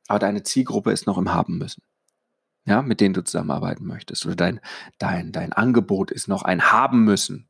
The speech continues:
geldgetrieben und nicht ein Wirken wollen, ein Tun getriebenes Angebot. Also da sich wirklich Gedanken machen,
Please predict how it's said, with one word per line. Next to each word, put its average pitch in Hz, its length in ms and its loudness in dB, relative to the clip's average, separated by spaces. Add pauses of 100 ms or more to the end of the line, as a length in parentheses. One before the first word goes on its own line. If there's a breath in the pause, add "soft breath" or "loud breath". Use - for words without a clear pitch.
(140)
geldgetrieben 104 760 0
und 95 100 -6
nicht 98 220 -8
ein 90 260 -4 (240 loud breath)
Wirken 113 580 2
wollen, 90 280 0
ein 90 260 -6
Tun 113 360 4
getriebenes 95 520 -6
Angebot. - 420 -10
Also 117 200 2 (460 loud breath)
da 120 220 4
sich 151 220 -2
wirklich 127 300 2
Gedanken 117 480 0
machen, 101 340 0